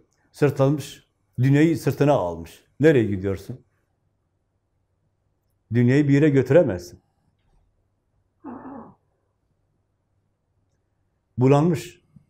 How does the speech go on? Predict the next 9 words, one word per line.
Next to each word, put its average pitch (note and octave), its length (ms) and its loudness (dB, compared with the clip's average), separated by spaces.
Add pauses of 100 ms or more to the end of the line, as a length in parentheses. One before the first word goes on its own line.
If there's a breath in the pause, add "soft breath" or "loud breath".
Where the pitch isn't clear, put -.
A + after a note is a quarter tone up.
(140)
çamurun B2 460 0
içine, A2+ 500 -4 (1900)
bir D#3 140 0
tek D3 220 -2
gözleri C3 380 4
bile G#2 180 2
dışarıda A2 360 -2
kalmış, C3 380 -4
seyrediyor. F2+ 640 -2